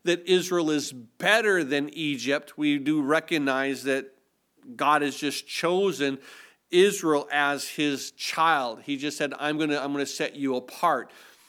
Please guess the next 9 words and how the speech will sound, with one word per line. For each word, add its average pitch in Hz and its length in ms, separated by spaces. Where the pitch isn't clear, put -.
Now, 151 220
through 226 500
this, 143 380
anyone 175 600
who 147 160
comes 151 360
into 139 240
the 131 140
house, 131 480